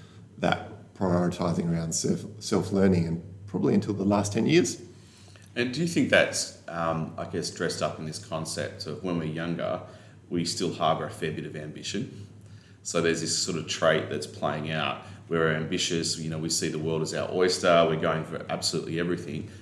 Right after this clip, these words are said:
Speaker 2: but we perhaps don't know how to get there. Um, and then over time that sort of dwindles and we start sort of taking different roads, uh, if you like. Um, but there was this sort of sense of ambition that we could do absolutely everything, and we had this view of how we were gonna get there, and there's this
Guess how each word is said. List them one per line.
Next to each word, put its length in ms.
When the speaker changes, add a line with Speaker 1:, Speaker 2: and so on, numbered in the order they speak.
Speaker 2:
but 80
we 80
perhaps 320
don't 120
know 100
how 140
to 60
get 320
there. 380
Um, 400
and 100
then 100
over 200
time 300
that 140
sort 180
of 120
dwindles 420
and 80
we 80
start 280
sort 160
of 80
taking 400
different 420
roads, 400
uh, 440
if 160
you 100
like. 280
Um, 380
but 100
there 140
was 120
this 160
sort 140
of 80
sense 380
of 80
ambition 640
that 80
we 120
could 160
do 160
absolutely 460
everything, 380
and 80
we 80
had 180
this 140
view 280
of 220
how 180
we 80
were 100
gonna 240
get 240
there, 140
and 100
there's 140
this 140